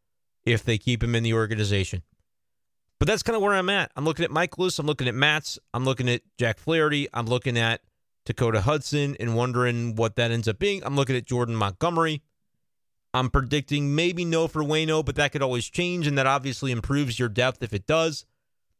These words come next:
Jose Quintana, I think, is somebody they sign. If he pitches healthily the rest of the year, I think that would be a great pickup to sort of solidify the rotation for twenty twenty-three. And then you're looking at depth options like Liberatore, like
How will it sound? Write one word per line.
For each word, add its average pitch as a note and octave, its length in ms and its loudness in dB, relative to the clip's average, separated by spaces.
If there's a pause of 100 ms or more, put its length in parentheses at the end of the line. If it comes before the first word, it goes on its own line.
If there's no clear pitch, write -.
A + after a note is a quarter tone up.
(440)
Jose D3 240 2
Quintana, C#3+ 560 0
I C3 80 -4
think, B2+ 160 -4
is B2 80 -4
somebody B2+ 300 0
they G2+ 120 -2
sign. C#3 560 -2 (560)
If A#2 220 0
he A2+ 460 0
pitches C3 360 2
healthily C3 480 0
the A#2 140 0
rest A#2 260 2
of G#2+ 60 -6
the G#2+ 80 -2
year, G#3 240 0
I C#3+ 100 -2
think C3 140 -4
that B2+ 100 2
would A#2 120 -2
be A#2+ 80 0
a A2 40 -2
great B2+ 300 0
pickup B2 440 -2 (580)
to A#2 120 2
sort B2+ 240 2
of G#2+ 60 2
solidify B2 540 0
the A2 80 -2
rotation A2+ 520 0
for A2+ 100 -6
twenty A2 260 -2
twenty-three. G#2 600 0 (680)
And B2 120 2
then C#3 100 2
you're C#3 120 -2
looking C#3+ 260 0
at A#2 100 -2
depth C3+ 220 0
options B2+ 400 -2
like G#2+ 200 -2
Liberatore, D#3 640 2 (280)
like A2 420 -2